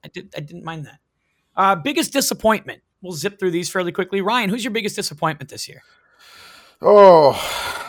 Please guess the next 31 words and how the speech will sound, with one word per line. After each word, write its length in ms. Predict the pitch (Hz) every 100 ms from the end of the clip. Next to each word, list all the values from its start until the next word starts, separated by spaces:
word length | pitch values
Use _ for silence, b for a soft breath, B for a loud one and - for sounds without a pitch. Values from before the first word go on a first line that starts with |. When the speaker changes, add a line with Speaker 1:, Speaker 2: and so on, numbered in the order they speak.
| B -
Speaker 2:
take 260 | 165 135
your 80 | 123
pick. 340 | - 139 135
I 40 | 120
mean, 140 | 120
it's 140 | 113 139
easy 200 | 123 123
to 80 |
say 140 | 123 123
the 100 | 113
Minnesota 360 | 117 113 123
Vikings 420 | 110 110 110 113 107
as 100 | 107
a 40 |
Vikings 440 | 107 113 123 113
fan 300 | - 113 117
because 300 | 113 104 107
we 80 | 107
thought 240 | - 110 110
that 140 | 110
it 120 | 110
would 140 | 113 104
be 300 | 110 110 - _ _ _ _ _ -
different 340 | 156 151 147
this 200 | 147 139
year, 160 | 139 139
and 100 | 135
all 100 | 123
the 120 | 117
injuries 360 | 127 123 127 120
kinda 320 | 131 123 113